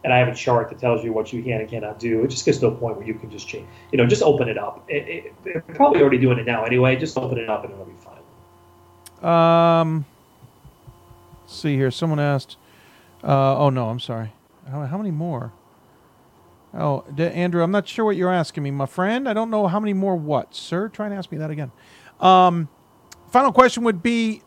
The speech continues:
Speaker 2: um, just from a C sac point of view, sir, you guys are in your first year with the new C sac, for lack of a better description. How things, how things settled down? How's everybody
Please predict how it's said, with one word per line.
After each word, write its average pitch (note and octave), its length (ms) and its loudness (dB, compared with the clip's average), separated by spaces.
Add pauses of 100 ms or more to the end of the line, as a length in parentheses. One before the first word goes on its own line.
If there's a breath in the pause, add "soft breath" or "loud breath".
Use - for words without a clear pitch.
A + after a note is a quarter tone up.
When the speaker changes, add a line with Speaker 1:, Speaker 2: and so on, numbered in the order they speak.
Speaker 2:
um, F#3 540 2
just - 180 -4
from A#3 100 -6
a G#3 60 2
C C#4+ 180 -2
sac C4 280 -2
point F3+ 180 0
of B2 60 -6
view, B2+ 140 -4
sir, G3 260 0
you F#3+ 120 -4
guys F#3 280 0
are E3 160 0 (600 soft breath)
in G3 100 0
your F3+ 140 2
first F#3+ 320 0
year F#3 220 4
with D#3+ 420 -2
the E3+ 100 2
new G#3+ 200 4
C D#3 200 -2
sac, A2 420 -4 (300)
for E3+ 160 -2
lack C#3+ 240 2
of C3+ 60 -8
a - 20 -6
better C3+ 220 -2
description. D#3 560 -8 (120)
How D4+ 160 -2
things, E4+ 260 -8 (220)
how A#3 140 -4
things C#4 260 -8
settled A#3+ 300 -2
down? A#3+ 280 -2
How's A#3+ 220 -4
everybody G#3+ 500 -2